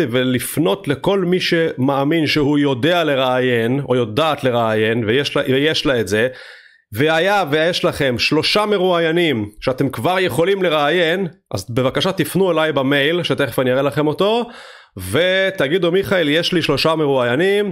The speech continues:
ואני רוצה לראיין, או רוצה לראיין", ואז אני אבדוק אם אתם כשירים לעניין, ואתם תראיינו בעצמכם בלא צנזורה, וככה נוכל שוב להביא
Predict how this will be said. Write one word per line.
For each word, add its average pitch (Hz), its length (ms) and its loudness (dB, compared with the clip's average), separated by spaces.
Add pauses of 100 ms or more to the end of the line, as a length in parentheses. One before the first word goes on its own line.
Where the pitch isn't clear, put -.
(120)
ואני 123 200 2
רוצה 131 300 0
לראיין, 151 680 0
או 135 100 0
רוצה 120 280 0
לראיין", 139 580 0 (300)
ואז 151 200 0
אני 151 160 0
אבדוק 139 340 -2
אם 127 180 2
אתם 123 220 0
כשירים 139 440 0
לעניין, 185 500 0 (280)
ואתם 165 600 -2
תראיינו 170 640 2
בעצמכם 165 920 0
בלא 110 280 0
צנזורה, 190 600 0 (300)
וככה 156 320 -2
נוכל 147 300 0
שוב 180 400 0
להביא 135 540 2